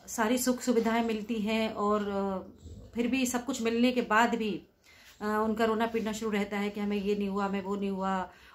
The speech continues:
और हार जाती हैं, थक जाती हैं, परेशान हो जाती हैं, दूसरों को ब्लेम करती रहती हैं, दूसरों को गालियाँ देती रहती हैं। उन सब के लिए शायद एक ये मोटिवेशनल स्टोरी है जो मैं आपको बताने वाली हूँ, जिनके बारे में बता रही हूँ। मैं,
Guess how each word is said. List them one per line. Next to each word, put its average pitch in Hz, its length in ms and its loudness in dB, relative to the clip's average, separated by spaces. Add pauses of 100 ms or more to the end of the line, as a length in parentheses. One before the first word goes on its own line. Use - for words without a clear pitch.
और 214 140 2
हार 214 300 4
जाती 220 280 0
हैं, 214 120 -4
थक 214 120 0
जाती 208 280 -2
हैं, 214 100 -4
परेशान 208 360 -4
हो 196 80 0
जाती 196 280 -4
हैं, 202 180 -4
दूसरों 208 280 -4
को 202 80 -6
ब्लेम 202 260 -4
करती 202 260 -4
रहती 196 220 -6
हैं, 202 100 -4
दूसरों 190 240 -8
को 190 80 -4
गालियाँ 190 280 -4
देती 185 220 -8
रहती 190 240 -8
हैं। 196 240 -4 (560)
उन 285 140 2
सब 285 240 0
के 277 120 -6
लिए 269 240 2
शायद 247 360 2
एक 254 320 2
ये 240 180 0
मोटिवेशनल 220 800 -2
स्टोरी 202 360 -2
है 185 340 -6 (340)
जो 208 140 0
मैं 214 100 0
आपको 208 300 -2
बताने 185 340 -4
वाली 196 220 -2
हूँ, 208 400 -6 (160)
जिनके 196 400 -2
बारे 208 200 0
में 202 40 -2
बता 196 240 -2
रही 196 200 -2
हूँ। 233 280 -6 (720)
मैं, 254 480 2